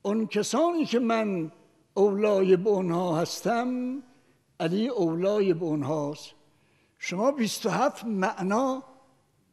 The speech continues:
برای مولا درست کنید. یک مرد بزرگ، یک والا، یک عظیم الشأن، صاحب القدیر، علامهٔ امینی با لغت اثبات می‌کند در بیست و هفت معنا اولا خوابیده.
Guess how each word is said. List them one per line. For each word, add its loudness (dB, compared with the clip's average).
برای 4
مولا 0
درست -2
کنید. -8
یک 0
مرد 0
بزرگ، 4
یک 4
والا، 2
یک 2
عظیم -2
الشأن، -4
صاحب 2
القدیر، 0
علامهٔ 0
امینی 0
با 4
لغت 4
اثبات 2
می‌کند -2
در 6
بیست -2
و 4
هفت 2
معنا 2
اولا 8
خوابیده. -2